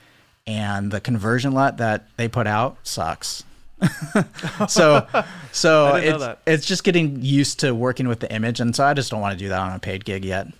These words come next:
Speaker 1: you know?
Speaker 2: Okay. I mean, I'll throw in a little pluggy plug here for Polar Pro. Are you a Polar Pro user
Speaker 1: Oh,
Speaker 2: by
Speaker 1: yeah. So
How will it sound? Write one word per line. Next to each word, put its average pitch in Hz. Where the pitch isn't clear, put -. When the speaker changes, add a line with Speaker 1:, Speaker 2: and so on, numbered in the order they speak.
Speaker 1:
you -
know? 95
Speaker 2:
Okay. 147
I -
mean, 165
I'll 160
throw 180
in 170
a -
little 160
pluggy 156
plug 165
here 147
for 135
Polar 139
Pro. 151
Are 131
you 135
a -
Polar 151
Pro 156
user 160
Speaker 1:
Oh, 185
Speaker 2:
by 135
Speaker 1:
yeah. 147
So 156